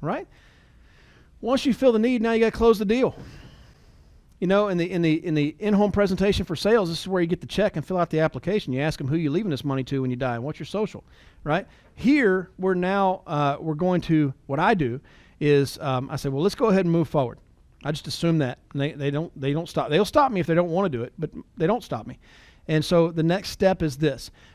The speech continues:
I'm gonna go ahead and send you the directions for completing the basic onboarding information. If they're not licensed, what they've gotta fill out is basic background information, name, address, phone number kind of stuff, real simple. If they are licensed, we also need banking and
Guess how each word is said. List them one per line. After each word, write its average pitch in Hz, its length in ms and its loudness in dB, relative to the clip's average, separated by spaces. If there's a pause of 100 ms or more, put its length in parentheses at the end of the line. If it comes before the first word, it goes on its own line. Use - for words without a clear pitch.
I'm 139 120 -4
gonna 196 140 0
go 196 160 2
ahead 185 180 2
and 160 100 -2
send 208 380 2
you 180 360 -2 (320)
the 139 120 -8
directions 151 640 0
for - 160 -8
completing 196 500 0
the 196 80 2
basic 165 500 2
onboarding 165 560 0
information. 139 580 -4 (420)
If 160 160 -2
they're 151 160 2
not 170 340 0
licensed, 202 460 -2
what 185 140 -2
they've 170 120 0
gotta 180 240 0
fill 180 240 -2
out 180 200 4
is 143 80 0
basic 165 400 -2
background 165 440 -2
information, 160 640 -2
name, 165 240 0
address, 151 280 0
phone 160 200 -2
number 135 180 -2
kind 127 180 -6
of 110 40 -10
stuff, - 280 -10
real 147 120 0
simple. - 380 -4 (480)
If 170 160 0
they 170 160 2 (100)
are 214 280 2
licensed, 151 440 0
we 143 120 -2
also 160 280 0
need 165 220 -2
banking 151 540 0
and 156 400 -2